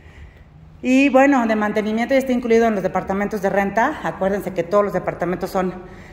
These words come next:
eh, todo el equipamiento es eléctrico, no ocupa gas, y lo único que tienen que, que pagar es la luz.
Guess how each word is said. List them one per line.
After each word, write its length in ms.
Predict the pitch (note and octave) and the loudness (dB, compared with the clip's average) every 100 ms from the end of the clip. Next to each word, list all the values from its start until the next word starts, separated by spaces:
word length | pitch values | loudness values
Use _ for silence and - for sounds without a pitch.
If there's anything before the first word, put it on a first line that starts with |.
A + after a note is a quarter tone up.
| - - | -14 -4
eh, 960 | E3 E3 D#3 D3 D3 C3 - - - - - - - - | -2 0 0 -2 -4 -6 -16 -18 -20 -20 -20 -20 -20 -2
todo 100 | A3+ | 2
el 80 | A3 | 2
equipamiento 500 | A3 - F#3 G3 G3 | 0 0 -2 0 -2
es 100 | G#3 | -2
eléctrico, 640 | F#3+ G3 G3 G#3 G3+ A#3 G#3 | 2 2 2 -2 0 0 2
no 260 | G3 G3 | 0 0
ocupa 420 | F#3 F#3 - D#3+ | 0 -2 -2 0
gas, 260 | D3+ G#3 E4+ - - - - - - - - | 2 0 0 -4 -14 -18 -20 -20 -20 -20 -10
y 60 | F3+ | -4
lo 60 | |
único 220 | F#3 F#3 G3 | -4 -4 -6
que 100 | - | -6
tienen 320 | F3 E3+ E3 | -4 -4 -4
que, 360 | D3 C3+ - - - - - - - - | -4 -6 -10 -18 -20 -20 -20 -20 -14 -6
que 100 | E3 | -2
pagar 300 | D#3+ F3 F3+ | 2 2 2
es 160 | F3 | 2
la 120 | E3+ | 0
luz. 360 | D3+ C#3+ - | -2 -4 -8